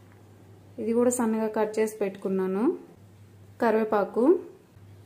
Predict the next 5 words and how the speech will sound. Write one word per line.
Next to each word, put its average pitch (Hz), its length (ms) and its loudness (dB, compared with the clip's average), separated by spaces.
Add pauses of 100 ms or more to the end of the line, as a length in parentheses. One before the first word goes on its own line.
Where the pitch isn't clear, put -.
(340)
టేస్ట్కి 240 480 -2
సరిపడా 220 480 0
సాల్ట్ 208 400 0
యాడ్ 196 240 -2
చేస్తున్నాను. 190 600 -2